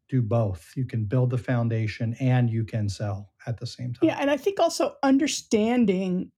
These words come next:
Speaker 2: your sales cycle can help inform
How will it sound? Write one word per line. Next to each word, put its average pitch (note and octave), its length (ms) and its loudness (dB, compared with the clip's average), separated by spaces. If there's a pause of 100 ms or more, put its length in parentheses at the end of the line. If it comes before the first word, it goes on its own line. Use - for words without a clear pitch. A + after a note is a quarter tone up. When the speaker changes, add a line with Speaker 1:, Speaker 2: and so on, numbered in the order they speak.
(120)
Speaker 2:
your G3 600 4
sales G#3 560 -2
cycle D#3+ 680 -2
can G3 160 2
help G3+ 500 -2
inform F3 840 2